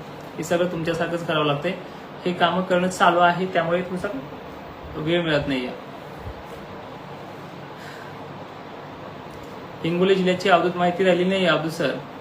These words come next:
ती माहिती दिलेली आहे, तुम्ही उशीर आलात. साडेसातला आपला लाईव्ह असतो. हिंगोलीला आजही संध्याकाळी पडणार आहे, थोडं उद्या कमी होऊन जाईल जोर,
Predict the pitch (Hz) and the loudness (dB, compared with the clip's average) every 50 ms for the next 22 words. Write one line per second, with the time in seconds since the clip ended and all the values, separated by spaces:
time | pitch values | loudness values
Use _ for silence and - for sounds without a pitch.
0 | - - - 180 170 170 165 165 175 175 170 175 175 180 180 180 170 160 151 156 | -14 -8 -2 2 4 4 4 4 4 2 2 2 2 4 6 8 8 8 6 4
1 | 175 - 190 185 196 196 190 185 190 180 160 151 151 151 147 - 180 160 160 170 | 2 0 0 0 0 0 0 2 2 4 4 4 4 2 0 2 2 4 4 4
2 | 180 - 190 175 180 - 180 180 175 180 180 175 175 170 165 170 165 - 185 202 | 4 4 2 2 2 6 6 6 6 6 6 4 4 4 4 0 0 0 0 -2
3 | 196 - - - - - - - 175 175 175 175 185 185 185 185 180 180 - - | -2 -4 -10 -14 -14 -10 -6 -2 0 0 2 4 6 6 6 6 6 4 4 6
4 | 160 165 160 170 196 214 202 - 190 180 185 185 185 190 185 185 - 180 170 170 | 4 6 6 6 6 4 4 2 2 4 4 6 6 6 6 6 4 4 4 6
5 | 165 160 156 156 165 180 196 190 - - 175 175 170 170 165 190 190 190 - - | 6 6 6 6 4 2 0 -2 -2 2 2 4 4 4 4 4 2 2 4 2
6 | 196 196 214 208 202 196 190 180 185 180 175 165 175 180 | 2 4 4 2 2 2 4 4 4 4 4 4 4 2